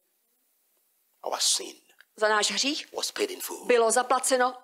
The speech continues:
Speaker 2: úplně.
Speaker 1: No devil in hell
Speaker 2: Žádný ďábel v pekle
Speaker 1: has any right,
Speaker 2: nemá právo,
Speaker 1: any right
Speaker 2: nemá právo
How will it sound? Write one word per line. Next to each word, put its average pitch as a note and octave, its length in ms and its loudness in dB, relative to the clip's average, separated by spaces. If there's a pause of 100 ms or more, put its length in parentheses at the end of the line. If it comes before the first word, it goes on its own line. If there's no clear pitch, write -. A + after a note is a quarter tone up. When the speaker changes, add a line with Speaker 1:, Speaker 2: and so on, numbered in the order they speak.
Speaker 2:
úplně. E4+ 500 0
Speaker 1:
No C#3+ 180 -2
devil C3 360 -6
in B2 100 -4
hell - 400 -6
Speaker 2:
Žádný C#4+ 440 2
ďábel C#4+ 320 4
v C#4 40 -4
pekle D4 280 2
Speaker 1:
has E4+ 80 -2 (120)
any B4 280 4
right, A#4 420 4 (120)
Speaker 2:
nemá D#4+ 260 4
právo, B3+ 420 2
Speaker 1:
any B4 400 2
right A4+ 420 4 (220)
Speaker 2:
nemá C#4 240 2
právo D#4+ 640 2